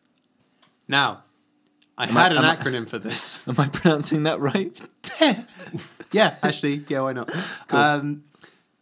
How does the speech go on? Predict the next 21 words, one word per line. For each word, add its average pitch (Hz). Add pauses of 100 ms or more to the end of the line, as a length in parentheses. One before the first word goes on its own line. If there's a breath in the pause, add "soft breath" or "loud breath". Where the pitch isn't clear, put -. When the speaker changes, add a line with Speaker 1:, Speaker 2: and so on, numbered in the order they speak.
Speaker 1:
I 143
had 208
an 196
acronym 160
for 123
this, 113
and 131
it 143
was 143
really 170
clever. 117
I 127
did 139
not 156
write 139
it 143
down. 156 (380 soft breath)
The 147
idea 175
being 120
that 131